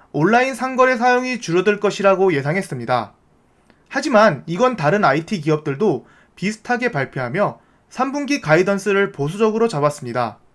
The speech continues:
애플도 이런 비슷한 이유로 가이던스를 낮게 잡았습니다.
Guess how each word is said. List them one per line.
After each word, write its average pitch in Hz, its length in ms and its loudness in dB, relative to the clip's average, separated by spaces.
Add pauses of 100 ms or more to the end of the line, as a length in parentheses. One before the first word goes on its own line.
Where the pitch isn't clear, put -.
(680)
애플도 185 800 0
이런 220 240 2
비슷한 202 480 -6
이유로 147 420 0 (160)
가이던스를 233 600 0
낮게 147 320 0
잡았습니다. 151 720 -2